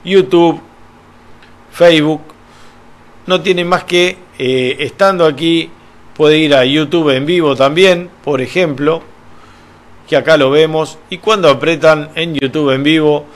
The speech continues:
le va a abrir. Obviamente que estas cosas en general no deben de hacerse en vivo, porque pueden traer este tipo de problemas, como que tarde un poco, pero bueno, ahí se abre la ventana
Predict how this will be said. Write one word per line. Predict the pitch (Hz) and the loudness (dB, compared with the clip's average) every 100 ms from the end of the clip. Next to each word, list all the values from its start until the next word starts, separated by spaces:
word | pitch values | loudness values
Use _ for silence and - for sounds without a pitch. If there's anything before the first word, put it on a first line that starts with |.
| - - - - - - | -20 -20 -20 -20 -20 -12
le | 147 156 | -4 0
va | 170 180 | 4 4
a | |
abrir. | 160 160 165 156 - - - - - - - - - - - - - - - - - - - - - - - - - - - - - - - | 4 4 2 0 -8 -20 -20 -20 -20 -20 -20 -20 -20 -20 -20 -20 -20 -20 -20 -20 -20 -20 -20 -20 -20 -20 -20 -20 -20 -20 -20 -20 -20 -20 -6
Obviamente | 180 170 165 156 | -2 -2 -4 -4
que | 147 | -4
estas | 147 131 | -4 -6
cosas | 160 151 147 135 - | -6 -6 -6 -8 -12
en | 143 | -12
general | 135 151 139 143 143 | -10 -8 -2 -2 0
no | 143 | -2
deben | 143 139 127 | -2 -4 -4
de | 117 | -4
hacerse | 113 151 135 - 123 | -2 -4 -4 -4 -6
en | 139 | -2
vivo, | 170 165 170 - - - - - - - - | -2 0 -2 -4 -20 -20 -20 -20 -20 -20 -14
porque | 123 117 | -10 -8
pueden | 127 151 139 | -4 -4 -4
traer | 127 131 139 | 0 2 2
este | 135 - 117 | 0 -4 -10
tipo | 131 131 120 | -8 -6 -6
de | 107 | -6
problemas, | 113 123 131 131 127 - - - - - - - - - | -6 -6 -4 -4 -8 -14 -20 -20 -20 -20 -20 -20 -20 -16
como | 120 104 | -12 -10
que | 107 | -4
tarde | 147 147 131 | 0 0 0
un | 131 | -2
poco, | 170 160 196 190 | -2 0 -2 -2
pero | 185 | -4
bueno, | 190 165 151 | -2 0 0
ahí | 156 | -2
se | - 147 | -2 2
abre | 147 143 | 2 4
la | 143 139 | 2 2
ventana | 127 120 151 151 147 | 0 0 0 2 -2